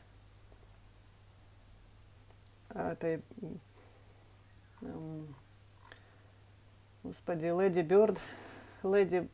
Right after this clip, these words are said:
Леди, ну, в общем, <laughs> у меня, честно говоря, Леди Бидл, Леди Баг, их, видите, их называют как, как хотите, Леди Баг, Леди Бёрд.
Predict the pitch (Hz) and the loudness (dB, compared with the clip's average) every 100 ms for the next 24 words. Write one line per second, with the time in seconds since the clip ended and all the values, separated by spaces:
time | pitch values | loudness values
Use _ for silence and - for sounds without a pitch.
0 | - 180 196 165 165 - - 220 - - | -6 0 2 2 0 -2 -10 -14 -14 -14
1 | - 202 220 190 - - - - - - | 0 4 4 2 0 -12 -20 -20 -20 -20
2 | - - - - - - - - - - | -20 -20 -20 -20 -20 -20 -20 -20 -20 -18
3 | - 240 233 - 240 262 294 254 - - | 4 6 8 10 10 10 10 6 2 -2
4 | - - 302 247 262 277 - 277 240 226 | 2 8 10 12 10 8 4 8 10 12
5 | 220 220 214 214 214 196 196 208 214 190 | 12 12 12 12 10 8 6 6 4 4
6 | 190 190 180 170 202 208 175 185 202 208 | 6 4 4 6 8 8 4 4 6 6
7 | 196 175 175 170 175 175 170 180 - - | 2 0 0 0 2 2 2 0 -2 -12
8 | - - - - 220 220 226 - 208 196 | -18 -18 -20 2 4 6 2 4 2 4
9 | 175 190 190 180 196 185 160 175 180 190 | 4 4 6 6 8 6 6 2 4 2
10 | 170 175 165 160 | 4 4 4 2